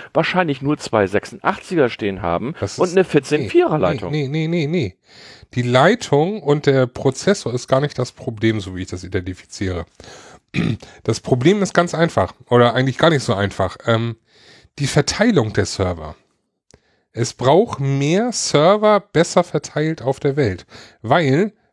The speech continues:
Speaker 2: wenn du nämlich häufiger Pause machst und so weiter und so fort, ne, und dann neu startest, landest du auf einem anderen Server. Und irgendwann hast du den Server, der nicht unweit von dir ist oder eben die bessere Auslastung gerade hat oder die wi-,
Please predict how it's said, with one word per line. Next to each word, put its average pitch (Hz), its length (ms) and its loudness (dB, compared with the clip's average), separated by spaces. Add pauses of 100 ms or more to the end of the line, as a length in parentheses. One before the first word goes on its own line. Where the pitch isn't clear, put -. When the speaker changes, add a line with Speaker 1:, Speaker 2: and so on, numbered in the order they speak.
Speaker 2:
wenn 131 120 2
du 156 60 0
nämlich 139 240 0
häufiger 139 380 2
Pause 175 380 0
machst 120 260 -2
und 113 80 -8
so 117 120 -2
weiter 113 220 2
und 107 80 -2
so 104 140 -4
fort, 151 320 0
ne, 131 60 -4
und 123 240 -2
dann 110 140 -2
neu 107 200 0
startest, 110 720 0 (480)
landest 147 360 2
du 165 80 6
auf 151 120 2
einem 147 120 -2
anderen 151 260 -2
Server. 123 540 0
Und 113 160 -2
irgendwann 185 380 2
hast 160 180 2
du 151 80 0
den 127 160 -2
Server, 120 380 2
der 117 200 0 (560)
nicht 165 460 -4
unweit 127 640 2
von 107 320 0
dir 104 280 0
ist 147 360 -2
oder 143 300 4
eben 143 320 0
die 135 120 -8
bessere 131 600 2 (420)
Auslastung 120 800 2
gerade 92 400 -2
hat - 320 -2
oder 110 120 -2
die 101 160 -6
wi-, 107 160 -8